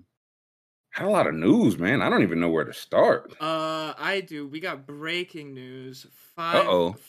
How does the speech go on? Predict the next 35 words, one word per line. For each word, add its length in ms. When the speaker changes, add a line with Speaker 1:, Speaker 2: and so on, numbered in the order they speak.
Speaker 2:
five 400
minutes 480
ago, 600
um, 540
Pete 320
Alonso 540
says 340
he 160
got 280
in 100
a 100
brutal 720
car 420
accident 580
yesterday. 720
Speaker 1:
Oh, 60
wow. 180
Speaker 2:
Flipped 300
his 180
car 420
three 420
times. 760
Fortunate 640
to 80
be 180
alive, 680
and 160
he 160
will 140
be 140
back 360
on 100
the 100
field 340
tomorrow. 400